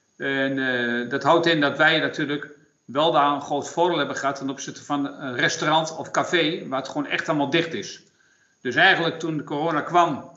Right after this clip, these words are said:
toen hadden wij zoiets, "Jee, weet je wat gebeurt dat? Dit wordt een orkaan." En achteraf, eh, waren we toch wel wat van die orkaan verwijderd, waardoor we eigenlijk een, eh, een storm hebben gekregen. Eh, wat uiteindelijk slim is, maar relatief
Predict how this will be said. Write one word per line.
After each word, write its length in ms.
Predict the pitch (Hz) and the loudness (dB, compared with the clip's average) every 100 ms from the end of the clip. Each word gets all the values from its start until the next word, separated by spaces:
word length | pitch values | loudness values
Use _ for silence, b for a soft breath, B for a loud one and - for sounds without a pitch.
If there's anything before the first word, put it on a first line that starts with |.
| b b b _ | b b b _
toen 100 | 143 | -4
hadden 140 | 151 | -2
wij 140 | 156 156 | 0 0
zoiets, 280 | 151 135 | -2 -4
"Jee, 440 | - 127 170 175 165 | -6 -2 2 2 2
weet 120 | 135 | -2
je 80 | 135 | -4
wat 140 | 139 | -6
gebeurt 420 | - 131 127 175 | -6 0 4 4
dat? 140 | 180 165 | 4 0
Dit 120 | 151 | -2
wordt 140 | 147 143 | -2 -4
een 120 | 139 | -2
orkaan." 720 | 151 - 151 160 240 240 - - b b b _ | -4 4 6 6 4 0 -4 -18 b b b _
En 160 | 143 | -2
achteraf, 500 | 143 151 - 147 156 | -2 -2 0 2 2
eh, 140 | 151 151 147 147 143 143 143 | 2 2 4 4 4 0 0
waren 260 | 147 147 147 | 2 2 2
we 120 | 135 | -2
toch 160 | 165 - | -4 -2
wel 200 | 151 143 | -2 -2
wat 180 | 135 | -4
van 120 | - 151 | -4 -2
die 160 | 143 | -2
orkaan 440 | 139 131 165 151 151 | -2 0 2 2 0
verwijderd, 480 | 143 143 160 170 | 0 2 2 0
waardoor 360 | 156 135 147 147 | -4 -6 -6 -4
we 60 | 139 | -2
eigenlijk 280 | 139 143 151 | -2 -2 -4
een, 120 | 147 | -4
eh, 140 | 139 | -4
een 100 | 127 135 | -6 -8
storm 360 | - 190 175 | 0 2 4
hebben 200 | 151 135 | 2 0
gekregen. 560 | - 131 135 135 165 - b b b b _ | -6 -4 -2 -2 -4 -10 b b b b _
Eh, 340 | 131 127 127 | -6 -4 -2
wat 160 | 135 143 | -2 -2
uiteindelijk 440 | 147 165 160 147 | 0 2 2 0
slim 300 | - 180 196 | -2 2 2
is, 360 | 220 233 - - _ | 2 -2 -8 -14 _
maar 280 | 139 143 147 | -4 -2 -2
relatief 520 | 143 147 123 208 - | -4 -4 -2 -4 -4